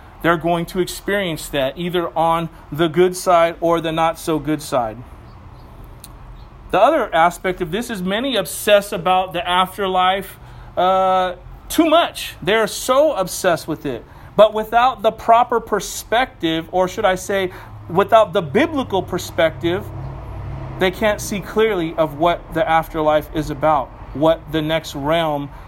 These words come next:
the next season of life we will all face one day. You see, when we begin to see the greatness of God simply for who he is, we will begin to understand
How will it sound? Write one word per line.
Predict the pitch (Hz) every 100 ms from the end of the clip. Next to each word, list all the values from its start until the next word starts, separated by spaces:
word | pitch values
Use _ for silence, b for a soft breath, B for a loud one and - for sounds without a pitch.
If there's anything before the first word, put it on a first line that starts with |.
| -
the |
next | 151 160 -
season | - 247 262 247 202
of | 160 147
life | 151 147
we | 160
will | 160
all | 165 156
face | - - 196 170 - - B -
one | 151 156
day. | 151 170 123 120 B B B -
You |
see, | 160 220 208 - B B B B B B -
when | 202 233
we | 277
begin | 285 269 190 262 247
to | 220
see | - - 233 226 220 -
the | 165 170
greatness | 139 190 214 214 202 196
of | 175 160
God | 180 180 175 170
simply | - - 226 226 214 208
for | - 190 165
who | - 226
he | 196 202
is, | 214 208 147 123 - - - - - - - - - -
we | 147 208
will | 220 220
begin | 165 196 143 220 240
to | 240 214
understand | 202 208 202 - - 214 208 190 175